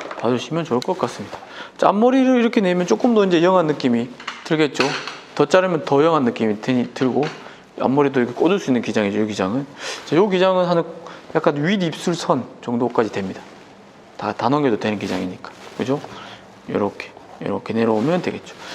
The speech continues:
자, 앞머리 이건 어떻게 자르냐면은 길이를 일단 윗 입술선에 맞춰주시고요. 그죠?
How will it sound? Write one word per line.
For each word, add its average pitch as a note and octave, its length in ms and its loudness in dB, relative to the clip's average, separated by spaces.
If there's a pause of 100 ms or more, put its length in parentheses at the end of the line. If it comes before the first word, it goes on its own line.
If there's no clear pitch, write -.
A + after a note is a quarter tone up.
(160)
자, - 120 4
앞머리 G#3+ 280 4
이건 A3 200 4
어떻게 E3 240 2
자르냐면은 E3+ 680 4
길이를 G3+ 420 2
일단 F#3+ 340 2
윗 F3 160 0
입술선에 F#3 760 2
맞춰주시고요. C3 720 0
그죠? D#3+ 280 -2